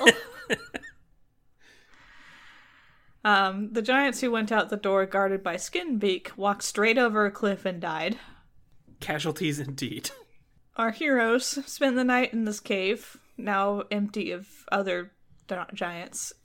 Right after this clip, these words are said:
Speaker 1: and then they cleared of it, cleared it of its remaining valuables in the morning, uh, very Grinch style, <laughs> and go to, uh,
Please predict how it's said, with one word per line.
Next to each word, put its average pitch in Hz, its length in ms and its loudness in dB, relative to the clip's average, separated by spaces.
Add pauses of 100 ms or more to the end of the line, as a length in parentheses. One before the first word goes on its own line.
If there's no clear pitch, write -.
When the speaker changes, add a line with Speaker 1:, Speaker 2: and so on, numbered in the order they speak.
Speaker 1:
and 196 120 -4
then 190 100 -4
they 202 120 -2
cleared 262 320 -4
of 247 180 0
it, - 300 -8
cleared 339 280 -4
it 294 140 -2
of 214 140 6
its 208 180 -2
remaining 208 460 2
valuables 175 560 0
in 190 80 -10
the 175 80 -10
morning, 208 500 0 (880)
uh, 196 200 -6
very 226 340 4
Grinch 202 300 0
style, 185 440 -6 (380)
<laughs> - 400 -4
and 214 160 2
go 220 220 -2
to, 202 300 0
uh, 180 260 2